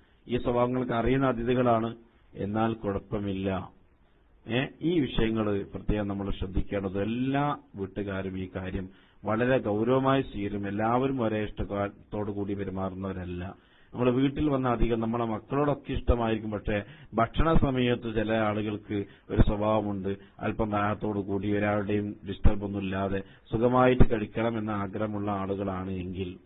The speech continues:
അവിടെ വന്നുകൊണ്ട് നമ്മളെ കുട്ടികൾ ഈ രൂപത്തിൽ കളിച്ചാൽ അവർക്ക് ഭക്ഷണം കഴിക്കുന്ന താല്പര്യമില്ല, എങ്ങനെയെങ്കിലും എണീറ്റ് പോകണമെന്നൊരു പക്ഷേ തോന്നിയേക്കാം.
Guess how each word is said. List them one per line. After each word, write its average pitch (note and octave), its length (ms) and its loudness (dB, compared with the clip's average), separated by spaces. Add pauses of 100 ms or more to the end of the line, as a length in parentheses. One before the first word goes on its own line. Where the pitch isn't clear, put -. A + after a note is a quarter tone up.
(460)
അവിടെ G#2 280 -4
വന്നുകൊണ്ട് A2+ 440 -4
നമ്മളെ G#2+ 220 -6
കുട്ടികൾ G#2+ 480 -6
ഈ G#2 120 -2
രൂപത്തിൽ G2+ 380 -4
കളിച്ചാൽ G2 640 -8 (420)
അവർക്ക് C#3+ 240 2
ഭക്ഷണം B2 380 0
കഴിക്കുന്ന A2+ 420 0
താല്പര്യമില്ല, G#2 560 -2
എങ്ങനെയെങ്കിലും A2 440 -2
എണീറ്റ് G#2 360 4
പോകണമെന്നൊരു G2 640 -4
പക്ഷേ F#2+ 240 -4
തോന്നിയേക്കാം. F#2 800 -8